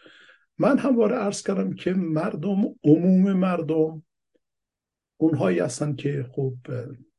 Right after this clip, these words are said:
دلشون سوخته است، ستم دیده است، عصبانی هستن، اندوهگین هستن و خب در تلاطمن یک کاری بکنن. حتی می‌بینیم که اغلب این بحث هستش که چگونه میهن را نجات دهیم از این شرایط مصیبت با.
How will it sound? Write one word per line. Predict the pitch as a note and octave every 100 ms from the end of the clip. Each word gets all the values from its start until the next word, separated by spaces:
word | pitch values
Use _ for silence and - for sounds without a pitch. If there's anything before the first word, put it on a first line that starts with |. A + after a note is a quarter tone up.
| _ -
دلشون | D3+ D#3 C#3
سوخته | B2 - B2+ - -
است، | G#3 A3 G#3 - -
ستم | C3+ C3 A#2+
دیده | G#2 G2 -
است، | - F#2+ - - _ _ _ _ _ _ _ _ _ -
عصبانی | C#3 - C3 A#2 D3
هستن، | E3 D#3+ - D3+ D3 D3+
اندوهگین | C3 A#2 G#2+ - - G#3+
هستن | - - - - D#3 D3+ D3+ C#3+
و | C#3 B2+ B2 -
خب | - - - -
در | B2+ B2
تلاطمن | - D3+ D3+ - F3+ F#3 A3 - - -
یک | C#3 D3+
کاری | - D#3 B3 E4
بکنن. | G3+ - - - _ _
حتی | C#3+ C3 -
می‌بینیم | D3 D3 C#3 C#3+
که | C3 D3
اغلب | A#2+ B2+ D3 - - - _
این | C#3+ B2
بحث | C3+ B2 C#3+
هستش | B2+ D3+ -
که | A#2+
چگونه | - A#2 C3
میهن | C3+ C3 - A#2+
را | B2 C#3
نجات | C3 A#2+ F3+ A#3
دهیم | - F3+ B2
از | G2+ -
این | G2+
شرایط | - - - -
مصیبت | F#2+ - - - - -
با. | -